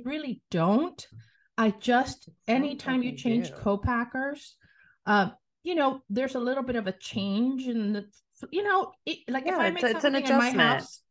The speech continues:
Speaker 1: and I make it at your house and I'm the one making it, it tastes a little different.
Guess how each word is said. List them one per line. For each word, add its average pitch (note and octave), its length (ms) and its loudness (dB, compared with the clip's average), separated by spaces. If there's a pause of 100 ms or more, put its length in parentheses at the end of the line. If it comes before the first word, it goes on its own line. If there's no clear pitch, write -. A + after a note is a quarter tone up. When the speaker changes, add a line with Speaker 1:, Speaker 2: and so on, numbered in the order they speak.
(120)
Speaker 1:
and A3 120 0
I A3+ 60 2
make B3+ 220 -2
it B3 80 -6
at - 100 -6
your G#3 200 0
house B3 380 -4
and G3+ 120 -2
I'm A#3 100 0
the A3+ 80 0
one A3+ 140 0
making A3 340 -4
it, - 140 -6
it G3+ 120 -8
tastes F#3+ 260 -6
a F#3 40 -8
little E3 160 -4
different. B2+ 360 -10